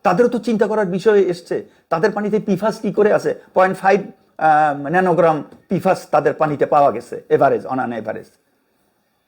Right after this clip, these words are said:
তাদের পানিতে কিভাবে পি-, পিফাস যাচ্ছে? কেউ তো চিন্তা করি নাই এতদিন। এখন তো চিন্তার সময় আসছে,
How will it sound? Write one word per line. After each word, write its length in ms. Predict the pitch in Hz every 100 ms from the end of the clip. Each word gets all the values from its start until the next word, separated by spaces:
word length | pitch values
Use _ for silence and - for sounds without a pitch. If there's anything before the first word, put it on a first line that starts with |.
| _ _ _ -
তাদের 220 | 190 208
পানিতে 260 | 214 208 208
কিভাবে 380 | 196 208 185
পি-, 180 | 185 190 - -
পিফাস 280 | 180 196
যাচ্ছে? 400 | 165 160 - - 104 _ _ _ _ _
কেউ 120 | - 226
তো 100 | 220
চিন্তা 300 | 226 208 208
করি 240 | 220 220
নাই 180 | 226 196
এতদিন। 400 | 165 151 113 - _ _ _ _ _
এখন 240 | 123 160 165
তো 80 |
চিন্তার 320 | 196 175 160 190
সময় 360 | - 143 175
আসছে, 460 | 160 - - 196